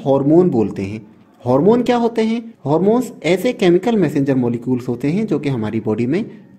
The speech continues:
control and coordination का function perform करते हैं।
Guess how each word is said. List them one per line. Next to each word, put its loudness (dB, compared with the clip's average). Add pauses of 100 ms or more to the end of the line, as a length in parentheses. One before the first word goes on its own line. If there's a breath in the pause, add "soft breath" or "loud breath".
control 2
and 0
coordination -2
का -4
function -4
perform -4
करते -6
हैं। -8